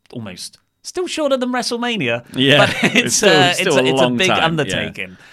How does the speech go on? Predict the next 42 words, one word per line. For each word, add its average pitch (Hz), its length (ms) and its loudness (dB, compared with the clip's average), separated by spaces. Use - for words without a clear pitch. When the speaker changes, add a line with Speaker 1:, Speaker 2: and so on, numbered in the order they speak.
Speaker 1:
Uh, 117 300 -2
and 165 160 -4
then 220 160 -2
you, 190 220 -4
that, 185 260 -2
that 180 180 -2
sets - 320 -6
up - 140 -8
Thor 120 480 -2
as 143 220 -6
this 139 180 -6
crisis 165 640 -4
of 135 100 -12
confidence 127 560 -10
Thor 143 360 -2
who 156 100 -8
never 302 260 -2
really 196 540 -4
recovers. 131 640 -6
Speaker 2:
No. 107 200 2
Speaker 1:
He, 185 160 -2
he 170 160 -8
becomes 147 400 -6
fat - 380 -4
Thor, 113 480 -6
out 156 160 0
Speaker 2:
Yeah. 117 120 2
Speaker 1:
of - 60 0
shape 147 300 -6
Thor, 110 480 -8
no 127 260 -2
abs, 113 400 -4
big 127 260 -12
gut, 104 360 -10
big 143 300 -6
beard, 117 480 -2
cries 156 480 -2
a 143 80 0
lot 135 420 0
beca-, 135 340 -14
because 180 360 -2
of, 151 180 -6